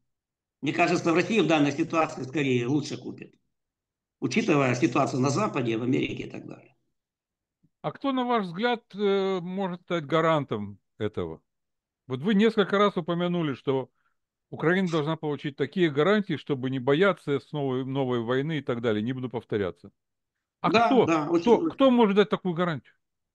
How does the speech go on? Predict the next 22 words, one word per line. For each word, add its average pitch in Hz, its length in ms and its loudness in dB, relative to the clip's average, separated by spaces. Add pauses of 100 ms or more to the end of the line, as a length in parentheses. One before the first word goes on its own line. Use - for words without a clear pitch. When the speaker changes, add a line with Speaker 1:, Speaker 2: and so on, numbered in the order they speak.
Speaker 1:
Смотрите, 254 360 6
страны 277 280 4
Запада, 202 420 2
раз, 269 340 0
Китай, 202 300 2
два, 247 400 -2 (440)
Индия. 170 680 4 (3500)
Возможно, 226 480 6
еще 208 220 4
кто-то 175 280 2
из 160 80 0
стран 190 340 4
так - 140 -6
называемого 139 480 -2
глобального 120 480 -4
юга. 110 500 -8 (1300)
И 202 560 4 (160)
взаимные 220 440 6
гарантии 214 380 6
России 170 580 2
и 143 40 0
Украины. 120 560 -8